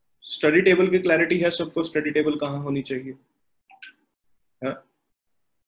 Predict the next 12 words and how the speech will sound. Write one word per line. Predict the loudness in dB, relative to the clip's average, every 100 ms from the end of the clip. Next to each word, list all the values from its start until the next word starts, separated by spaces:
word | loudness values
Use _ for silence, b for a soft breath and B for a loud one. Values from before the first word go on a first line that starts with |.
| _ _ _ _ -6
ये | -2
mute | 0 0 -2
पे |
कर | -10 -10
लेना | -16 -20
है। | -20 _ _ _ _ _ _ _ _ _ _ _ _ _ _ _ _ _ -8
सबको | -6 -2 0
clear | 2 2
है? | 2 -6 -10 _ _ _ _ _ _ _ _ _ _ _ _
और | 2 2
कोई | 2 0 2
प्रश्न, | -2 -2 -4